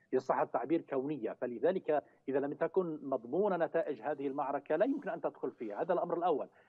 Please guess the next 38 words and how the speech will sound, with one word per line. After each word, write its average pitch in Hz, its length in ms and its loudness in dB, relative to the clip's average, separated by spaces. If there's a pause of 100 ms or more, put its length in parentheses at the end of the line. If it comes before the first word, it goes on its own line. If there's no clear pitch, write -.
(140)
الأمر 208 200 4
الثاني، 190 580 0
من 208 300 -2
يضمن 165 520 0
لنا 147 360 0
إذا 131 140 -6
دخلت 147 420 -6
إيران 143 180 -4
في 139 140 -6
هذه 127 140 -2
المعركة 143 500 0
أن 147 60 -4
لا 143 80 -4
تكون 143 320 -2
بعض 147 200 0
الدول 151 340 0
في - 60 -12
المنطقة 156 640 -2 (500)
بال-، 147 220 2
بالتحالف 151 600 0
مع 139 100 0
الإسرائيلي 143 640 -4
والوقوف 127 640 0
بج-، 117 160 -10
ب-، 117 280 -2
بوجه 113 360 0
إيران؟ 113 340 0 (380)
عمليًا 170 540 2
هذه 190 180 2
تحتاج 175 400 -2
إلى 165 120 0
حسابات 170 500 -4
دقيقة. 160 540 0
أيضًا 170 180 0
هناك 160 320 -4
المفاعلات 151 560 -2
النووية 156 460 0
الإسرائيلية، 160 680 -4